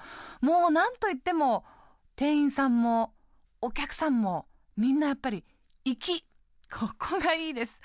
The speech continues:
初めて行った時は本当にドキドキして、何頼んで、ど-、どうやって食べればいいんだろうと思っていましたけど、全て解説をしてくれて、全てこう一から食べ方も教えてくれる。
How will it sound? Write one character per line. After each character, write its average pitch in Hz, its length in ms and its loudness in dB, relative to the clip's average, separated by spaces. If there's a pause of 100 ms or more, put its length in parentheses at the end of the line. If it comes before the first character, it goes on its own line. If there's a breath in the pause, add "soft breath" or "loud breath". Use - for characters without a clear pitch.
(440 loud breath)
初 214 280 -2
め 311 160 0
て 220 100 -6
行 208 80 -6
っ - 20 -20
た 202 100 -6
時 196 200 -12
は 165 100 -8
本 285 520 -4
当 403 120 -6
に 359 140 0
ド 311 120 -4
キ 330 100 -6
ド 254 120 -2
キ 190 520 -10
し - 120 -10
て、 180 300 -4 (220)
何 302 280 -2
頼 247 260 0
ん 233 80 0
で、 220 100 -2
ど-、 226 120 -2
ど 330 220 -2
う 392 60 2
や 392 80 2
っ 277 40 -2
て 302 80 -8
食 320 140 0
べ 302 80 -2
れ 302 60 -2
ば 285 120 -4
い 349 60 -2
い - 20 0
ん 370 60 0
だ 294 100 0
ろ 262 120 0
う 247 40 -6
と 226 140 -6
思 208 140 -2
っ 208 40 -8
て 196 120 -12
い 180 40 -8
ま 175 120 -10
し - 60 -14
た 190 80 -12
け 170 80 -10
ど、 151 80 -18 (260 loud breath)
全 - 240 -2 (140)
て 320 120 -4
解 247 240 -2
説 214 240 -8
を 196 80 -6
し - 80 -12
て 196 120 -10
く 185 100 -14
れ 185 100 -10
て、 185 320 -6 (240 loud breath)
全 - 180 -14
て - 160 -2
こ 403 120 2
う 302 60 4
一 277 140 0
か 330 120 2
ら 269 100 2
食 214 140 -4
べ 220 40 -4
方 214 200 -4
も 156 180 -6
教 208 160 -2
え 208 40 0
て 208 120 -2
く 185 100 -4
れ 180 100 -2
る。 165 160 -8